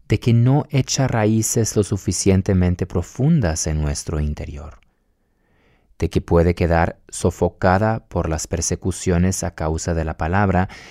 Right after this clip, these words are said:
y por las preocupaciones del día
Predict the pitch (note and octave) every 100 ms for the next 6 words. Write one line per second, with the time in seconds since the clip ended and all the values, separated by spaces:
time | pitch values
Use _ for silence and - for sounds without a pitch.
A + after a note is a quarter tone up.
0 | - - - C3 - D#3+ D#3+ - - G#2
1 | - F#2+ F#2 - G2 F#2 G2 F#2+ F#2 E2+
2 | E2 E2 F#2+ G#2 G2